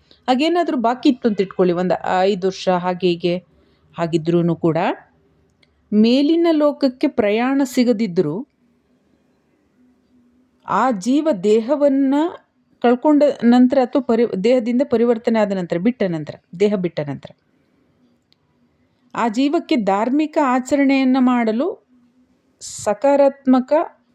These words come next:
ಸೂಕ್ಷ್ಮ ಲೋಕಗಳು ಸಿಗ್ತಾ, ಅಲ್ಲಿ ದಾರಿ ಕೊಡ್ತಾರೆ.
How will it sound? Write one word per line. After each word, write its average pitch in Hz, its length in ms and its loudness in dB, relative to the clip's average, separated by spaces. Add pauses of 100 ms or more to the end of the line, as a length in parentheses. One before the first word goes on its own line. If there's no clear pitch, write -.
(360)
ಸೂಕ್ಷ್ಮ - 600 0
ಲೋಕಗಳು 262 480 0
ಸಿಗ್ತಾ, - 340 -4 (1400)
ಅಲ್ಲಿ 233 220 0
ದಾರಿ 277 220 0
ಕೊಡ್ತಾರೆ. 180 560 -4